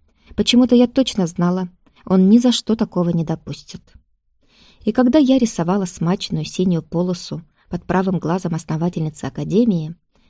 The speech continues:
сердце мое стучало ровно. Снова сбилось с ритма оно,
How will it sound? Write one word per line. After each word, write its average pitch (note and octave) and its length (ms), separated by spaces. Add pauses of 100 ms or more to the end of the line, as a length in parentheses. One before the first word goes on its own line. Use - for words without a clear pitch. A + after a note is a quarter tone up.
сердце - 420
мое E3+ 220
стучало D#3+ 520
ровно. C#3 440 (1400)
Снова D#4+ 380
сбилось C#4+ 380
с - 80
ритма A3+ 400
оно, F#3 320